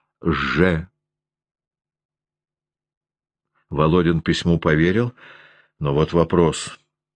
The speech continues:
стоит ли идти? И кто такая эта Ж? Какая-нибудь Женя? Или эта фамилия начинается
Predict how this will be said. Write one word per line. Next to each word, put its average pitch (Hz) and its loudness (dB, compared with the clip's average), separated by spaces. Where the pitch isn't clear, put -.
стоит 85 -2
ли 85 2
идти? 107 -4
И 80 -4
кто 87 -2
такая 90 0
эта 71 -2
Ж? 67 -2
Какая-нибудь 90 0
Женя? 78 -2
Или 82 0
эта 76 -2
фамилия 104 0
начинается 98 -2